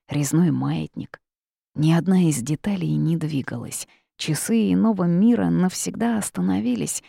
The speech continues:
как и все остальные, в переломные моменты судеб их владельцев. Ангел Пафнутий,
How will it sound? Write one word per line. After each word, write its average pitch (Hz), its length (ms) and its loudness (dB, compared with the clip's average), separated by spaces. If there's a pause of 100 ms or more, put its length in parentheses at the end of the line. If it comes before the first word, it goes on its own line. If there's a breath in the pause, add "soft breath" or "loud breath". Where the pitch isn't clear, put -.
(160 soft breath)
как - 220 -4
и - 20 -4
все 190 380 -4
остальные, 170 720 -2
в - 200 -20
переломные 208 720 0
моменты 170 560 -2
судеб 147 460 -8
их 139 200 -8
владельцев. 131 720 -8 (1500)
Ангел 160 540 2
Пафнутий, 156 800 -4